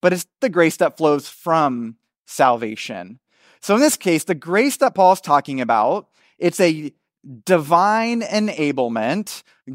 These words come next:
given to the church to accomplish in the power of God what we can never accomplish in our own strength. That's the grace that he is talking about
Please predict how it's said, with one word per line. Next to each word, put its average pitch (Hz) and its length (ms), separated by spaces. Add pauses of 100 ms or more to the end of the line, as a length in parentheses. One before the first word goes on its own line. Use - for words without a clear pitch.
given 220 440
to 220 220
the 208 120
church - 800 (260)
to 214 200
accomplish 208 580
in 202 100
the 185 80
power 180 440
of 170 160
God 151 260
what 156 100
we 170 140
can 147 260
never 160 280
accomplish 139 720
in 139 160
our 127 180
own 120 180
strength. 101 600 (380)
That's 170 320
the 208 100
grace 160 680
that 151 160
he 147 120
is 139 120
talking 120 420
about 113 300